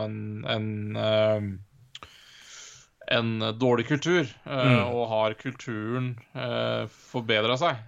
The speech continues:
Speaker 1: Eh, ble-, var jo egentlig det
Speaker 2: Ja,
Speaker 1: sp-,
Speaker 2: jeg tror det, men jeg, men
Speaker 1: spørsmålet
Speaker 2: jeg,
Speaker 1: mitt, da.
Speaker 2: men på, på langt, på langt nær nok, men det her bør jo være med å dytte det videre.
Speaker 1: Ja.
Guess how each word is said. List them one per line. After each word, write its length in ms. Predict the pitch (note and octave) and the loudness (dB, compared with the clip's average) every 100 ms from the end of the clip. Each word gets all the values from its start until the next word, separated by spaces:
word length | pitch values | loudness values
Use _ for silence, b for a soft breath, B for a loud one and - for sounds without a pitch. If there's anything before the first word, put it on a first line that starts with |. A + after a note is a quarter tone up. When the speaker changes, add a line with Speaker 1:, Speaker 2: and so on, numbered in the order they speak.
| B2 | -12
Speaker 1:
Eh, 320 | A#2 A#2 A2+ A2 G#2+ A2 - B2 A2 | -10 -8 -10 -12 -16 -16 -18 -18 -12
ble-, 140 | A2+ A#2 | -10 0
var 160 | A2 | 4
jo 80 | A2 | 4
egentlig 300 | G#2+ G#2+ A2 G#2+ G#2 G#2 - - | 2 -4 -8 -8 -10 -14 -14 4
det 80 | |
Speaker 2:
Ja, 140 | D#3+ E3 F3 | 8 10 10
Speaker 1:
sp-, 80 | |
Speaker 2:
jeg 100 | E3+ | 6
tror 160 | E3 E3 | 6 6
det, 160 | B2+ B2 | 4 4
men 160 | D#3+ | 4
jeg, 140 | D3+ D3+ | 6 6
men 80 | D#3 | 6
Speaker 1:
spørsmålet 220 | D#3+ C3+ | 6 6
Speaker 2:
jeg, 0 | |
Speaker 1:
mitt, 100 | C#3 | 4
da. 60 | |
Speaker 2:
men 140 | D#3 C#3 | 2 0
på, 160 | - C3 | -8 -2
på 80 | D#3+ | 2
langt, 220 | D3 C#3 C3+ B B B B _ _ _ - | 4 4 0 B B B B _ _ _ 2
på 80 | |
langt 260 | D3 B2+ - | 4 4 2
nær 140 | D#3 | 0
nok, 240 | D#3 E3+ - | 2 0 0
men 100 | D3+ | 0
det 80 | C#3+ | 2
her 80 | |
bør 160 | C#3+ C3 | 4 4
jo 80 | C#3+ | 4
være 120 | C3 | 4
med 80 | B2 | 4
å 40 | C3+ | 0
dytte 180 | C3 B2+ | 0 0
det 60 | |
videre. 300 | A#2+ G#2+ B2 C3 B B B B B B B _ _ _ _ | 2 2 2 0 B B B B B B B _ _ _ _
Speaker 1:
Ja. 120 | - | -12